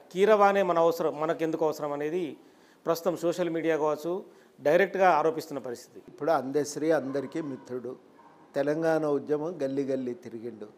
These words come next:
Speaker 2: ఆయనకేం తెలంగాణ అస్తిత్వం మీద ప్రేమ ఉండదా? కానీ అందశ్రీ ఏమనుకున్నాడంటే, జయ జయ హే గీతము నాలుగు కాలాల పాటు నిలవటానికి ఎవరు మ్యూజిక్ చేస్తే బాగుంటుందని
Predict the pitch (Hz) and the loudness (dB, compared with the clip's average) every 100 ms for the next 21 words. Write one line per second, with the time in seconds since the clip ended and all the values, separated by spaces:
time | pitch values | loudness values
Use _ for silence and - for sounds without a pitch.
0 | _ _ _ - 131 147 143 170 151 - | _ _ _ -4 -2 -2 -2 -4 -6 -6
1 | 139 139 147 139 139 120 - - 143 - | -4 -4 -4 -4 -4 -8 -10 -10 -10 -8
2 | 127 127 107 101 127 131 127 107 101 98 | -8 -8 -10 -10 -6 -6 -6 -10 -14 -14
3 | - - _ _ _ _ _ - 156 233 | -16 -18 _ _ _ _ _ -8 -6 -4
4 | 208 131 147 165 - 185 170 143 147 143 | -4 -2 0 0 -2 -2 0 0 -4 -6
5 | 139 131 120 113 - 156 - - - - | -8 -8 -10 -12 -8 -10 -10 -18 -20 -20
6 | 127 117 143 160 156 175 143 170 120 143 | -16 -2 2 2 4 2 2 -2 -2 -8
7 | 143 143 180 160 139 139 131 139 151 147 | -6 -8 -4 -2 -2 -2 -2 0 0 0
8 | 143 135 131 131 120 131 - 123 110 - | -2 -6 -6 -10 -6 -6 -6 -8 -10 -12
9 | 185 - - _ _ _ - 156 185 190 | -12 -14 -20 _ _ _ -2 4 4 4
10 | 170 160 165 143 151 147 - 143 131 139 | 2 0 0 -2 -4 -4 -4 -2 2 2
11 | 139 131 127 135 | 0 -6 -6 -6